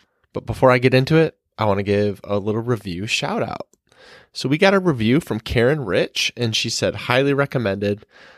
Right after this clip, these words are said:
amazing advice, and helpful information for all." Well, thank you so much, Karen. We appreciate you. And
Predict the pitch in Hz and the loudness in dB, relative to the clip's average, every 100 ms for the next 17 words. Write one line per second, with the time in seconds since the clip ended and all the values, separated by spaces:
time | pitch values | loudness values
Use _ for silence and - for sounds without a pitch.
0 | _ - 107 113 135 143 143 127 101 92 | _ -10 0 4 4 2 0 2 2 2
1 | 98 - - 110 - 120 113 123 113 - | 0 -2 -4 -6 0 0 0 0 -2 -2
2 | 101 95 104 - 87 - 107 - _ _ | -2 -2 -4 -4 -4 -4 -6 -12 _ _
3 | _ - 175 202 190 - 147 127 - 127 | _ -2 2 4 4 2 0 0 2 2
4 | 110 - 131 151 156 113 - 127 - 107 | 0 -2 0 0 0 -2 0 -2 0 -2
5 | 71 120 135 139 - 107 110 110 | -2 2 2 2 0 0 2 0